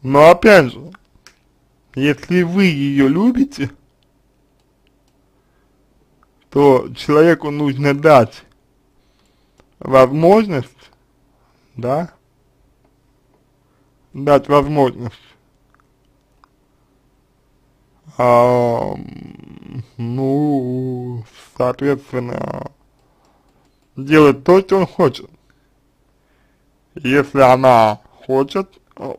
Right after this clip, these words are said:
уйти, пусть уходит. Вы, а, для кого делаете вот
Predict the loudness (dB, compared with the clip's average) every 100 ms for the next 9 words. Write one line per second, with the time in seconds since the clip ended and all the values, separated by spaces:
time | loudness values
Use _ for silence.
0 | _ _ -6 -6 -6 -10 -6 -8 -8 -6
1 | -8 -6 -6 -6 -8 -12 _ _ _ _
2 | _ _ _ _ _ _ _ _ _ _
3 | _ _ _ _ _ _ -2 4 4 4
4 | 0 -10 _ _ _ _ _ _ _ _
5 | _ _ _ _ -20 -20 -20 -10 -4 0
6 | 0 0 -2 -2 -2 4 4 4 2 2
7 | 4 4 2 -4 -10 -18 -20 _ _ _
8 | _ _ _ _ _ _ _ _ _ _
9 | _ _ _ _ -8 -8